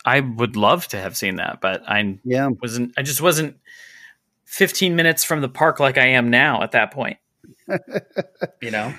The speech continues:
Speaker 2: Yeah, with your, with your awesome free pass now, too.
Speaker 1: Exactly.
Speaker 2: So,
Speaker 1: Exactly.
Speaker 2: um, it's been a long time since we've seen World of Color, 'cause it was shut down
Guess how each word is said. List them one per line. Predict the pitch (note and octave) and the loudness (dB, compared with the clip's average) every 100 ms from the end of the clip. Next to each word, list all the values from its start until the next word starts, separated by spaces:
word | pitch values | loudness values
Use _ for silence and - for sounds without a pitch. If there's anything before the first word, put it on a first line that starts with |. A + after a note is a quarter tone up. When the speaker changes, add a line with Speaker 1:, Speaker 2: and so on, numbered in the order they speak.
| - | 0
Speaker 2:
Yeah, | C3+ | 2
with | B2+ C3+ C3+ | 4 2 4
your, | B2+ C3 | 2 2
with | B2+ C3+ | -2 0
your | B2 A#2+ | 2 2
awesome | B2+ B2+ B2 A#2+ | 2 0 0 -6
free | - A#2+ | -4 -4
pass | A#2+ C3+ C3 A#2+ | -2 -2 -2 -4
now, | G#2 G2 | -6 -6
too. | - A#2+ G2+ | -6 -6 -4
Speaker 1:
Exactly. | A#2+ A2+ C3+ F3 A2 G#2+ G#2 | 0 4 4 4 0 -6 -8
Speaker 2:
So, | _ _ - | _ _ -20
Speaker 1:
Exactly. | G#2 - - D3+ | -12 -8 -2 4
Speaker 2:
um, | E3 D#3+ D#3 D#3 D3+ _ _ _ _ _ | 6 4 2 -4 -8 _ _ _ _ _
it's | - - | -10 -2
been | E4 | 4
a | D#4 | 6
long | C#4 C#4 | 6 4
time | - B3+ C4 | 2 0 0
since | - G3 F#3+ | 0 -4 -4
we've | F#3 | -4
seen | - F3+ | -4 -2
World | E3+ F3 E3 | 0 0 0
of | D3+ | 0
Color, | F3 G3 B2 | 0 2 0
'cause | - B2 C#3 | -2 -6 -6
it | E3+ | -6
was | F3 | -6
shut | - E3 D3 | -2 -2 0
down | D3 D#3 D3 C3 B2+ | 0 2 2 2 0